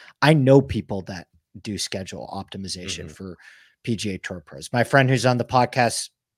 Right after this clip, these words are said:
Speaker 1: fifteen times, Joseph Omania, works with pros on schedule optimization. Um,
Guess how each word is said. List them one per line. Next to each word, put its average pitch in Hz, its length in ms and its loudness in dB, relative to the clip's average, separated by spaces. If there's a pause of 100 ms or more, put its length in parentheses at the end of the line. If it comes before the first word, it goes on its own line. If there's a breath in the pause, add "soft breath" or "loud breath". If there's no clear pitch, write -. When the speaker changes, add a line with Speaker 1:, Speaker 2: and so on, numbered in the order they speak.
Speaker 1:
fifteen 139 520 -2
times, 123 560 -2 (100)
Joseph 117 340 -2
Omania, 113 560 -2 (140)
works 110 340 -8
with 101 220 -8
pros 101 400 -8
on 98 240 -8 (300 loud breath)
schedule 107 580 -2
optimization. 95 840 -6 (460 soft breath)
Um, 104 320 -4